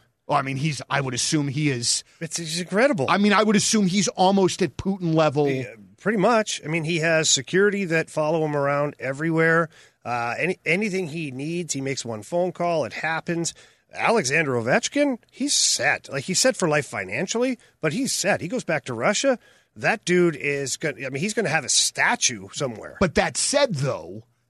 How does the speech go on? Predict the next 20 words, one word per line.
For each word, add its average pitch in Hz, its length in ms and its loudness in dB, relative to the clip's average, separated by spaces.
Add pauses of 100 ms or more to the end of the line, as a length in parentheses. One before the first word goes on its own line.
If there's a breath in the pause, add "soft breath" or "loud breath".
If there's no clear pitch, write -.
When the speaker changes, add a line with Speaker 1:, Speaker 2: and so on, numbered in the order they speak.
Speaker 1:
that 180 320 0
would 151 180 -4
change 143 720 -2
if 143 160 -2
he 170 160 -4
came 151 260 -4
out 131 300 -2
opposed 143 800 2 (160)
to - 120 -8
Putin. 156 240 -10 (140)
Speaker 2:
A 143 80 0
hundred 180 220 0
percent. 165 380 -4
Speaker 1:
A 123 60 -4
hundred, 185 300 2
I 185 80 2
mean, 196 160 4
it 233 120 4
would 196 100 2
change 165 400 2